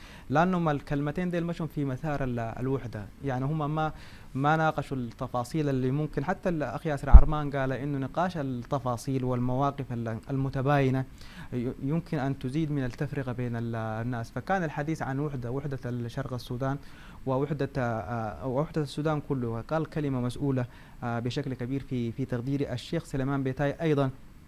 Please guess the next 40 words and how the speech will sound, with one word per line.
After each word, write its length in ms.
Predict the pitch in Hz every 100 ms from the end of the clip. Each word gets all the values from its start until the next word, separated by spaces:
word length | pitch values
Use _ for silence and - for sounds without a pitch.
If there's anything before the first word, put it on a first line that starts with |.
| - - -
رغم 220 | 160 165
أنه 160 | 180 175
محسوب 400 | 151 - - 180 -
كطرف 360 | 139 170 156
من 100 | 139
أطراف 340 | 127 127 127 127
الصراع 460 | 123 120 - 139
في 120 | 135 120
شرق 160 | 143 131
السودان، 420 | - 127 147 165 - - - -
لكن 420 | 131 156 170 175 160
في 160 | 139
هذا 240 | 147 165 151
اللقاء 420 | 131 - 143 - -
كشف 260 | 165 143
الرجل 340 | 139 151 147 131
عن 160 | 123
أنه 160 | 147 147
هو 200 | 143 147
مظلة 400 | 139 135 156 147
للجميع، 520 | 143 135 151 156 113
هو 400 | 120 123 123 117
صاحب 600 | - 120 120 123 120 117 127
بيت 160 | 139
ديني 240 | 131 135 123
كبير 340 | 117 127 135 - - - -
ورجل 320 | 127 127 127
دعوة 240 | 135 135
على 180 | 120 120
مستوى 380 | 120 - 131 120
السودان، 680 | 117 113 110 123 120 139 151 - - - -
فقال 260 | 135 165
أنه 200 | 170 151
أصلا 260 | 151 151 151
ما 80 | 151
عنده 200 | 139 147
مشكلة 280 | - 135
مع 120 | 131 135
أي 140 | 139
طرف 240 | 135 131